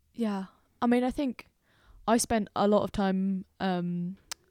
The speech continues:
alone last year. I lived with other people, but as housemates, and, and, you know, often we,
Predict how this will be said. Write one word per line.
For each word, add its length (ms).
alone 360
last 320
year. 260
I 60
lived 240
with 160
other 160
people, 460
but 260
as 460
housemates, 960
and, 480
and, 560
you 120
know, 140
often 360
we, 160